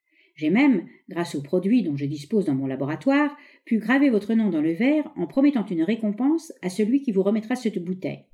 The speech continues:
Si je vous écris, c'est que je suis sûr, étant donné la perfection de mon aéronef, que le brave Cloum sait parfaitement manœuvrer, que votre évasion a réussi.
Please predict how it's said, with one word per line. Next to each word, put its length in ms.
Si 160
je 80
vous 160
écris, 360
c'est 180
que 100
je 120
suis 180
sûr, 340
étant 200
donné 240
la 100
perfection 540
de 100
mon 160
aéronef, 400
que 100
le 120
brave 260
Cloum 340
sait 200
parfaitement 440
manœuvrer, 420
que 80
votre 220
évasion 360
a 40
réussi. 520